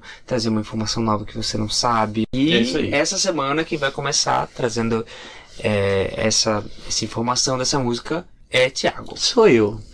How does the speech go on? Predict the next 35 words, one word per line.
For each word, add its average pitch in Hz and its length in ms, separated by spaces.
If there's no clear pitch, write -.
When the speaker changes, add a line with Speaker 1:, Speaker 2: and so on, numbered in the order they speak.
Speaker 1:
<laughs> 131 120
Speaker 2:
Então, 107 480
vamos 110 260
começar. - 560
Hoje 143 280
eu - 40
quero 131 160
trazer 113 300
pra 113 100
vocês 104 380
uma 131 160
música 101 680
de 92 160
uma 117 120
artista - 760
britânica 95 1000
maravilhosa 113 1200
que 123 320
ainda 147 440
não 160 180
tem 147 200
o - 20
reconhecimento 175 720
que - 80
ela 143 120
merece, 123 600
mas 123 220
eu 127 180
tenho 170 200
fé - 360
que 160 120
um 147 80
dia 143 140
vai 165 120
ter. - 340